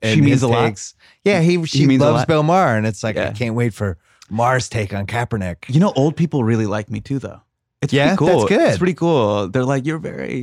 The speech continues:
Speaker 2: you know, they go, "You're very, uh, you have a lot of moxie." They go, "We, I
Speaker 1: A lot of
Speaker 2: like it."
Speaker 1: moxie?
Speaker 2: Yeah. <laughs> They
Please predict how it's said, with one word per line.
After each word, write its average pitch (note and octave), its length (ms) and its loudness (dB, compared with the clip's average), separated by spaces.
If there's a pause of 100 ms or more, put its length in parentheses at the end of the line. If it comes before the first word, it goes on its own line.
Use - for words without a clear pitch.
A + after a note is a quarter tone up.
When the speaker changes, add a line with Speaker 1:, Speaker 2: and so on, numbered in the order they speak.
Speaker 2:
you C3 80 -6
know, A#2 160 -8
they - 100 -14
go, - 160 -12 (100)
"You're C#3 180 -12
very, D3+ 340 -8
uh, A2 420 -6 (960)
you D4+ 80 -20
have - 100 -18
a - 40 -14
lot F3 120 -8
of C#3+ 100 -2
moxie." A#2+ 540 -4
They - 140 -12
go, A2+ 140 -4
"We, C#3 80 -2 (100)
I - 140 -4
Speaker 1:
A - 20 0
lot F3 80 2
of D#3 60 0
Speaker 2:
like - 0 -
it." - 20 2
Speaker 1:
moxie? F#3 460 0
Speaker 2:
Yeah. F3+ 340 4 (100)
<laughs> - 120 -10
They A#3 120 4